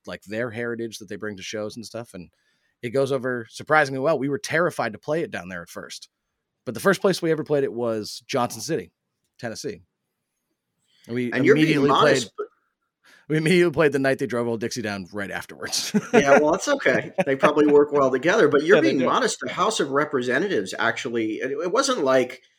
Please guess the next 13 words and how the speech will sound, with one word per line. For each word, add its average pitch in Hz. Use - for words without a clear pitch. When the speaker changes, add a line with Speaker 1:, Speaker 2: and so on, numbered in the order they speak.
Speaker 2:
not 139
a 135
big 135
deal. 151
There 123
was 135
Speaker 1:
Yeah. 202
Speaker 2:
a -
vote 143
taken 117
in 131
the 135
government 120